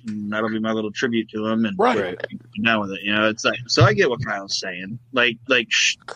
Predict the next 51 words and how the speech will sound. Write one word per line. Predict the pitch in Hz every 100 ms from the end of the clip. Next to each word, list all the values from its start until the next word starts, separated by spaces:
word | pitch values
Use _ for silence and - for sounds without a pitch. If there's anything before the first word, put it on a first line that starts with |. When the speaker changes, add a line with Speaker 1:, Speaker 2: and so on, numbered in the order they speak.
| - - - -
Speaker 1:
like | 113 107
the | 120
Jeff | 127 127
Hardy | 123 120 120
thing. | 107 104 95
It's | 98
like, | 107
you | 117
know, | 131 131
the | 120
W | 113 113 110
W | 110 107
E | 104 113 113 -
told | 107 104
him, | 101
"Hey, | 127 127 101 92
let's | 101 -
dress | 107 -
you | 110
up | 107
like | 107
the | 104
Undertaker." | 101 101 104 95 95 95
And | 104
Speaker 2:
Oh, | 101 151
Speaker 1:
you |
Speaker 2:
definitely. | 104 131 - 87 80 _ _ _ _ _ _ _ _ -
Speaker 1:
You | 98
know? | 107
Speaker 2:
And | 143 - _ _ _ _ _ _ _
I | 139
think | - 165 170
by | 156
them | 147 147
showing | 135 - 131 139
him | 127 131
this | 117 120
much | 123 110 -
love, | 95 104 113 110
they're | 98
hoping | 87 107 - 107
to | 104
get | 104 107
the | 92
fans | - 98 95 98
behind | - 92 95 95 101
it | 98
as | 92
much | 87 95 -
as | -
possible | - 87 - 107 98 101